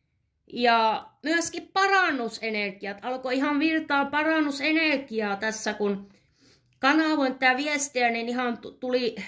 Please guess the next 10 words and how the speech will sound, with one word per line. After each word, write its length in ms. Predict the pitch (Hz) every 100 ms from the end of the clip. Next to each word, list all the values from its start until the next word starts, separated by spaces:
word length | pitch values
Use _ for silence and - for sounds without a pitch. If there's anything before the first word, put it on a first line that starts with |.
| -
koko 300 | 233 233 247
keho 380 | 247 269 285 262
meni 280 | 240 247 247
ihan 360 | 254 247 233 - _ _ _ -
kuumaksi. 720 | 330 339 311 208 196 - 196
Täältä 440 | - 214 220 214
alkoi 240 | 247 254 247
parannusenergiat 1400 | 277 294 294 247 214 - 262 269 254 226 214 208 208
virtaamaan. 1040 | - 262 247 233 - 185 190 185 185 175 170 - _ _ _ _ _ _ _
Ja 540 | - 208 208 202 -